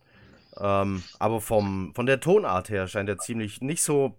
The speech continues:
großmaulig zu sein, wie man ihn kennt. Großmaulig im Sinne von,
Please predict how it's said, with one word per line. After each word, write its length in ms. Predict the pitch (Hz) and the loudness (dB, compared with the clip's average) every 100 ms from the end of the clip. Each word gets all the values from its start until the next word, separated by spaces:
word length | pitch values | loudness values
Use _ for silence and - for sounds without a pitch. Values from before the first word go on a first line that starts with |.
| 110 | -6
großmaulig 680 | 120 160 175 131 135 139 131 | -2 0 0 2 4 2 -2
zu 160 | - | -6
sein, 400 | 113 120 117 120 | 0 2 2 0
wie 100 | 110 | -2
man 140 | 110 104 | -2 -2
ihn 100 | 98 | -2
kennt. 300 | 120 131 120 | -2 -2 -4
Großmaulig 560 | 101 107 101 92 98 | -6 -4 -4 -4 -4
im 100 | 92 | -8
Sinne 240 | 92 98 98 | -6 -4 -4
von, 380 | - 92 90 | -4 -4 -4